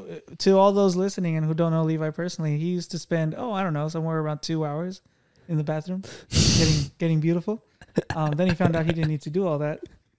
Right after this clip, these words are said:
Speaker 1: You know, it's a compliment. Take it.
Speaker 2: Yeah, I will. Thank you. <laughs>
Speaker 1: Yeah. But no, he used to spend a long time in the bathroom. So I thought he was kidding. I was like, "Eh, he'll be out in a bit."
Speaker 2: Uh, yeah,
Speaker 1: And I think I
Speaker 2: it's
Speaker 1: fell asleep or something.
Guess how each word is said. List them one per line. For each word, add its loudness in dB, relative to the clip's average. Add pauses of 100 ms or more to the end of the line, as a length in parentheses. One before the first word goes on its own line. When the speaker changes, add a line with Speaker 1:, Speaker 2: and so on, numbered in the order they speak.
(120)
Speaker 1:
You -20
know, -8
it's -12
a -14
compliment. -4
Take -6
it. -8
Speaker 2:
Yeah, 8
I 8
will. 10
Thank 6
you. 8
<laughs> 6
Speaker 1:
Yeah. 10 (240)
But 8
no, 6
he 4
used 2
to -2
spend 4
a 2
long 4
time 4
in 2
the 2
bathroom. 4
So 2
I 6
thought 4
he 4
was 2
kidding. 2
I 0
was 0
like, -6
"Eh, -4
he'll 0
be -4
out -4
in -8
a -12
bit." -4
Speaker 2:
Uh, 2
yeah, 8
Speaker 1:
And 2
I 6
think 2
I 4
Speaker 2:
it's 2
Speaker 1:
fell 4
asleep -4
or -6
something. -8